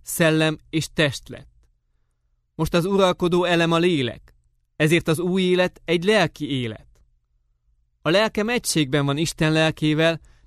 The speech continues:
és azzal foglalatoskodik, hogy miként tudok számára kedves dolgokat tenni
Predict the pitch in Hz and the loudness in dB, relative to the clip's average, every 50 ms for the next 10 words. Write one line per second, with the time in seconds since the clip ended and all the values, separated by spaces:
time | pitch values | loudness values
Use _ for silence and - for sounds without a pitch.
0 | _ _ _ - - 202 220 220 202 220 208 - - 202 196 170 175 170 160 160 | _ _ _ -4 -2 0 0 0 0 0 -2 -2 -2 -4 -4 -2 0 0 0 0
1 | 156 - 165 147 - - - 151 143 151 143 - - - _ _ _ _ 190 214 | -2 -2 -4 -6 -6 -4 -4 -2 -2 -2 -4 -6 -14 -20 _ _ _ _ -2 0
2 | 240 262 240 - 185 165 156 - 160 147 151 139 - - - 156 147 147 151 147 | 0 -2 -2 -2 -2 -2 -2 -2 -2 -2 -2 -2 -4 -4 -2 0 0 0 0 0
3 | 143 139 135 - - 170 170 151 156 160 156 135 156 156 151 139 147 139 - 143 | 0 -2 -2 -2 -2 -4 -2 -2 -2 -2 -2 -2 -2 -2 -2 -2 -2 -4 -4 -6
4 | - - - 147 139 139 143 143 143 139 | -6 -4 -6 -4 -4 -2 -2 -4 -4 -6